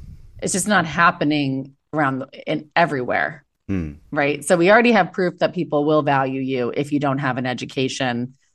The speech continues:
Speaker 1: that's typical, but as long as you go off and you make a lot of money. So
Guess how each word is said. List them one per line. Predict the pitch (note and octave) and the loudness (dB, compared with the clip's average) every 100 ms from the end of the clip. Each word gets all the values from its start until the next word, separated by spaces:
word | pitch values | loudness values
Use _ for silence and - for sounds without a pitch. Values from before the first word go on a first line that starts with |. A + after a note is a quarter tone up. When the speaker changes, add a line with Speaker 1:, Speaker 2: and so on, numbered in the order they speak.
| _ | _
Speaker 1:
that's | - C#3 C#3+ | -2 -2 -2
typical, | - E3+ C#3+ C#3 A#2+ - | -2 -2 -2 -4 -4 0
but | E3 D#3+ | 2 2
as | E3 | 4
long | F3 F#3 | 4 4
as | E3 D3+ | 2 -2
you | |
go | D3+ D3 | 0 2
off | C3+ C3 | 2 0
and | C#3 | -6
you | C3 | -4
make | C3 B2+ | -6 -4
a | |
lot | B2+ A#2 | -2 -2
of | A#2 | 0
money. | B2+ G2+ - C3+ - - - - | 0 -2 -6 -14 -16 -20 -18 -12
So | - F#3 E3 D3+ | 0 4 6 4